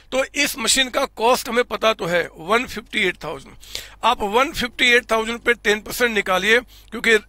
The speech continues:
rate आपका same है, और आप देखो ना, six months आपने यूज किया है, तो six months का जो depreciation आ गया, that comes to seventy nine hundred rupees का amount आपका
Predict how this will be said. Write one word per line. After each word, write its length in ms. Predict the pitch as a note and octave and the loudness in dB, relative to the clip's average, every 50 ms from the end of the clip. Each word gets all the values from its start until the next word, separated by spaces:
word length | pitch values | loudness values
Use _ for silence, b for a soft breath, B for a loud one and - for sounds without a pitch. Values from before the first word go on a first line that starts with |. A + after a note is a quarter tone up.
| _ F#3 G3 G3+ G3+ F3+ F#3 G3+ G3 G3 G3 F#3+ F3+ F3+ - - F#3+ | _ -12 -12 -10 -10 -10 -12 -10 -4 0 2 2 2 2 0 -2 0
rate 240 | F3+ G3 A#3 C4 A#3 | 2 4 4 4 4
आपका 300 | - - - - - A3+ | 2 0 0 0 -2 -6
same 260 | - - G3 F#3 F3 | -4 -2 -4 -4 0
है, 160 | F3 F#3+ A3+ C4 B B B B B B | 0 0 0 -2 B B B B B B
और 160 | G3+ A3+ B3 | 2 2 2
आप 220 | - - A3 G#3+ G3 | 4 2 2 0 2
देखो 260 | G3 G#3+ - A#3 A#3+ | 0 -2 0 2 0
ना, 140 | G#3+ G3 - | 0 0 -2
six 420 | - - - - C#4 C4+ - - | -4 -8 -2 -2 -2 -2 -2 -4
months 260 | C4+ A#3+ B3 A#3+ - - | -2 -2 -2 -2 -4 -4
आपने 320 | - G3+ F#3+ - G#3+ G3+ | -4 -4 -4 -2 -4 -4
यूज 200 | G3+ G3+ G3+ F3 | -4 -4 -6 -8
किया 200 | - - G3 G3 | -4 -2 0 2
है, 160 | F#3+ A3 B3+ - B B B B B B B - | 4 2 2 0 B B B B B B B -6
तो 100 | A#3 A3+ | -4 -4
six 380 | - - - C#4+ D4 - - C#4 | -4 -2 -2 -2 -2 -4 -2 -2
months 240 | A3 A3+ A3+ - | -2 -4 -4 -4
का 120 | - - A#3+ | -2 -2 0
जो 120 | A#3 B3 | 2 0
depreciation 720 | A#3+ F3 F3+ F#3+ - - A3 G#3+ - C#4 - - B3+ B3 | 0 0 -2 -4 -4 -6 -8 -8 -4 0 0 0 2 2
आ 140 | A3+ F3+ E3+ | 2 2 2
गया, 180 | F3+ F#3+ G3+ A3 | 2 2 0 0
that 240 | F3+ F#3+ F#3 - - | -2 -4 -6 -6 -6
comes 280 | - F3+ F3+ - - | -10 -10 -8 -10 -10
to 160 | - G#3 A3 A3+ | -10 -10 -8 -8
seventy 760 | - - - G3 F3 E3 F3 F3 F3+ F3+ - - G#3 G#3+ G#3+ | -10 -10 -6 -6 -6 -6 -6 -8 -8 -12 -10 -6 -4 -2 -2
nine 320 | F#3+ E3+ E3 E3+ F#3 F#3 E3+ | 0 0 0 0 0 -2 -4
hundred 200 | D#3 E3 D#3+ D#3 | -6 -8 -8 -10
rupees 240 | - - D#3+ C3+ | -10 -12 -12 -10
का 120 | B2+ - C#3+ | -8 -10 -8
amount 260 | C3+ C3+ B2+ C3 - | -8 -8 -12 -10 -12
आपका 320 | B2+ A#2+ - - - - | -12 -12 -12 -14 -18 -18